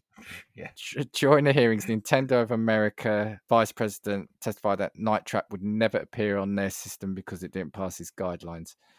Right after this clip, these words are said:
Speaker 2: As a result, it sold fifty thousand copies of Night Trap the following week, and two weeks before Christmas, the game was removed from store shelves, yeah.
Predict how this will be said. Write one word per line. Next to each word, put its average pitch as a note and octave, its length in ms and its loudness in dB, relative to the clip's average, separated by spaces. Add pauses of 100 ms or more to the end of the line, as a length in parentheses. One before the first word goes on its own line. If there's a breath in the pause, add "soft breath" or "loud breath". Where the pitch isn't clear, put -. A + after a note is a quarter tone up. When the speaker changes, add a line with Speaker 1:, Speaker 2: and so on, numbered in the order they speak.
(140)
Speaker 2:
As B2+ 160 0
a B2 40 -2
result, C3 520 4
it B2 180 -6
sold A#2 320 0
fifty - 380 -2
thousand A#2+ 480 2
copies C3+ 460 0
of A#2 120 -8
Night A#2+ 240 2
Trap - 220 0
the A2 80 -10
following A2 460 0
week, C3 360 -4 (340)
and A2+ 140 -6
two C3+ 140 2
weeks A#2 160 0
before A2 300 -4
Christmas, - 580 -6
the - 80 -10
game G2+ 200 -2
was G2 200 -8
removed F#2+ 240 -6
from F2+ 160 -14
store F#2 280 -8
shelves, F2+ 400 -8
yeah. F#2+ 260 -6